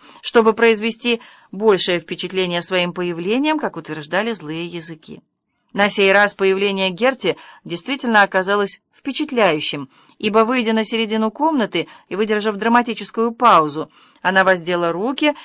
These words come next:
закатила глаза и воскликнула: «Я только что услышала совершенно ужасную новость. Только представьте, мистер Джадсон Паркер сдает весь свой забор вдоль дороги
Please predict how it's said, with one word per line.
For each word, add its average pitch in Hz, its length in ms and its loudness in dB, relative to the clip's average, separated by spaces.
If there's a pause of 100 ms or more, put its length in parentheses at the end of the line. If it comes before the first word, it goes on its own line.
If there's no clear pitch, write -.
(140)
закатила 185 480 -4
глаза 180 360 0
и 208 60 2
воскликнула: 214 720 -2 (400)
«Я 175 200 -2
только 254 420 0
что 190 200 -6
услышала 202 460 -4
совершенно 226 640 -2
ужасную 220 540 0
новость. 175 420 -6 (320)
Только 170 240 -4
представьте, 240 760 0 (360)
мистер 202 600 0 (280)
Джадсон 170 800 0 (120)
Паркер 247 480 2 (800)
сдает 208 560 2
весь 160 220 -4
свой 156 220 -6
забор 165 440 0 (120)
вдоль 190 380 2
дороги 233 520 2